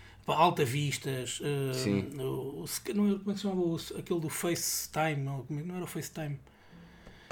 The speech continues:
Speaker 1: Pá, era
Speaker 2: Qual?
Speaker 1: tipo Facebook.
Speaker 2: Ah, o i five.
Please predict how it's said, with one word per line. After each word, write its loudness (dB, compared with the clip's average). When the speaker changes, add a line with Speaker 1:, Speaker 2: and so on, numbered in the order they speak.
Speaker 1:
Pá, 4
era 4
Speaker 2:
Qual? 6
Speaker 1:
tipo 0
Facebook. 6
Speaker 2:
Ah, 10
o 10
i 10
five. 6